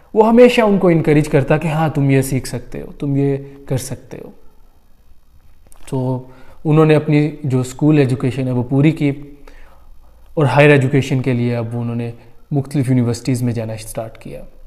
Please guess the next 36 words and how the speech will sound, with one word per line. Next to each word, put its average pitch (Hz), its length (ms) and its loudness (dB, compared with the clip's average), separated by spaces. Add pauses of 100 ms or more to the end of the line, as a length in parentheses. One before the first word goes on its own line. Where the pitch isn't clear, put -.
(500)
So, 180 360 4 (1000)
बेशुमार 214 560 6
universities 170 600 4
ने 165 80 4
उनकी 160 720 0 (440)
handicap 165 500 4
होने 131 220 2
की 139 60 -2
वजह 127 280 0
से, 131 120 -4
उनकी 131 300 0
जो, 127 340 0 (540)
उनको 147 240 2
नज़र 147 280 6
नहीं 151 160 4
था 139 120 0
आता, 123 640 -6 (480)
उनकी 175 280 -2
इस 202 320 -4
कमी 175 320 2
की 180 120 -2
वजह 135 240 2
से 135 120 -4
उनको 123 220 -2
दाखिला 120 340 -4
देने 117 240 -6
से 123 120 -8
मना 120 180 -4
कर 120 180 -6
दिया 127 240 -8
कि 131 120 -8
"हमारा 151 300 -4
तो 156 120 -4
नाम 147 220 0
ख़राब 123 360 -4
होगा।" 120 300 -14